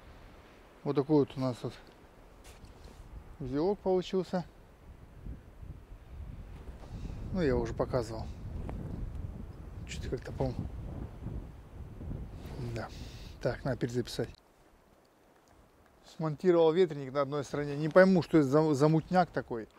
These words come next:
на камере. Короче, внутри запотевшая. Как с этим быть, не знаю. Вот такой узел, пацаны. <laughs> Ну, так часоронку от-, отвести, вот, тогда будет видно.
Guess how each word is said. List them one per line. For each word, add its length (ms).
на 140
камере. 360
Короче, 260
внутри 320
запотевшая. 840
Как 140
с 100
этим 200
быть, 200
не 60
знаю. 240
Вот 120
такой 240
узел, 320
пацаны. 420
<laughs> 60
Ну, 140
так 160
часоронку 480
от-, 120
отвести, 400
вот, 200
тогда 260
будет 220
видно. 260